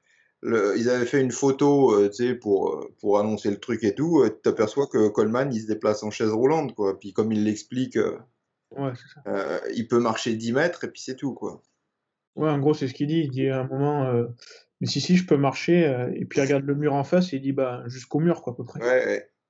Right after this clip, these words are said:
Speaker 2: Ouais.
Speaker 1: Donc, c'est, c'est quand même la, la plus grosse leçon, hein.
Speaker 2: Ouais, c'est ça. C'est un peu, euh, c'est un peu triste, toi, de le voir comme ça,
Speaker 1: Ah,
Speaker 2: quelque
Speaker 1: bah,
Speaker 2: part, même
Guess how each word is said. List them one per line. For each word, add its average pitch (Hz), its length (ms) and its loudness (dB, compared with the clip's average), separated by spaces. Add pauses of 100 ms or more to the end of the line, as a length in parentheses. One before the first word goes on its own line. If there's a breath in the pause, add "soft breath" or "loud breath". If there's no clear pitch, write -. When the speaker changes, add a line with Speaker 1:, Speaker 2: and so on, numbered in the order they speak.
(200)
Speaker 2:
Ouais. 139 260 -2
Speaker 1:
Donc, 117 140 -8 (240)
c'est, 104 320 -6
c'est 98 240 -6
quand 113 140 -2
même 127 180 -2
la, 107 100 0
la 104 160 4
plus 113 180 -6
grosse 110 300 -4
leçon, 110 460 -6
hein. - 160 -14 (1400 soft breath)
Speaker 2:
Ouais, 131 280 -2
c'est 120 180 -12
ça. 120 380 -4 (300)
C'est 180 160 -6
un 123 140 0
peu, 135 360 6
euh, 123 180 0 (400 soft breath)
c'est - 120 -4
un 135 80 2
peu 170 140 6
triste, 170 260 0
toi, 147 180 4
de 139 60 -2
le 135 80 0
voir 135 180 0
comme 135 160 -4
ça, 147 140 -2
Speaker 1:
Ah, - 60 -4
Speaker 2:
quelque 123 140 -4
Speaker 1:
bah, 165 80 -2
Speaker 2:
part, 151 100 2
même 147 100 -2